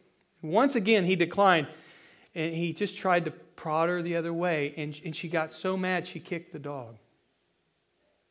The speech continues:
And, and she walked forward and ran into the car. And, and when I read this story, I,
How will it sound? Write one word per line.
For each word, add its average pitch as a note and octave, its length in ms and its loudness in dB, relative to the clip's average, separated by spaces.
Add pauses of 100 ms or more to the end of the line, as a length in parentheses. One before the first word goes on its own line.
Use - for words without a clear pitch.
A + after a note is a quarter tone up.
(600)
And, C#3+ 160 -8
and C#3+ 140 -6
she - 120 -8
walked D3+ 340 4
forward D3+ 380 2
and C3 160 -8
ran C#3 160 -6
into C3+ 160 -6
the B2+ 80 -8
car. A2 300 -14 (2500)
And, G3+ 180 2
and G#3 160 6
when G#3 120 8
I G3+ 80 10
read A3+ 340 8
this C#4 160 4
story, C#3 800 2 (1600)
I, F#3+ 120 2